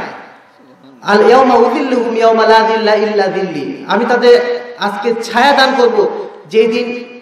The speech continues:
আমার ছায়া ব্যতীত আর কোনো ছায়া থাকবে না। বলুন, সুবহানাল্লাহ। আল্লাহ রাব্বুল আলামিন আমাদের সকলকে পারস্পরিক এই দ্বীনি ভালোবাসার মাধ্যমে কাল কিয়ামতের ময়দানে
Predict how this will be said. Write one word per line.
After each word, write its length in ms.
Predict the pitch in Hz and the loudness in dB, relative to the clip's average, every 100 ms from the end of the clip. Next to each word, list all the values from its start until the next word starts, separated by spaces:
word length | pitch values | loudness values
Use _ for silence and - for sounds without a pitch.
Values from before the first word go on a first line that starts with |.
| - | -8
আমার 240 | 214 294 311 | -2 0 0
ছায়া 240 | - 269 254 | 0 2 2
ব্যতীত 240 | 240 240 | 2 2
আর 180 | 220 214 | 2 2
কোনো 160 | 220 196 | 0 -4
ছায়া 260 | 202 170 175 | -4 -4 -4
থাকবে 240 | 175 - 135 | -8 -8 -12
না। 80 | 135 - - - - - - - - 143 | -14 -18 -20 -20 -20 -20 -20 -20 -16 -8
বলুন, 160 | 156 | -8
সুবহানাল্লাহ। 680 | 151 - 160 147 131 127 - - - - - - - | -6 -8 -4 -4 -4 -6 -8 -12 -16 -20 -20 -12 -2
আল্লাহ 220 | 185 214 | 2 4
রাব্বুল 180 | 220 220 | 4 4
আলামিন 260 | 220 226 220 | 4 4 2
আমাদের 280 | 240 254 | 0 0
সকলকে 640 | 254 - 247 311 - 175 - | -4 -4 -4 -4 -4 -4 -4
পারস্পরিক 500 | 196 226 - 233 240 | -6 -6 -4 0 0
এই 180 | 226 220 | 0 -2
দ্বীনি 360 | 220 233 294 214 | -2 -2 -2 0
ভালোবাসার 540 | 254 262 269 277 269 | 2 4 2 2 0
মাধ্যমে 340 | 247 240 208 - - - - 185 | 0 0 0 -2 -8 -14 -10 -6
কাল 160 | 196 - | -6 0
কিয়ামতের 400 | 233 254 262 262 | 0 2 2 2
ময়দানে 340 | 240 214 - | 4 2 0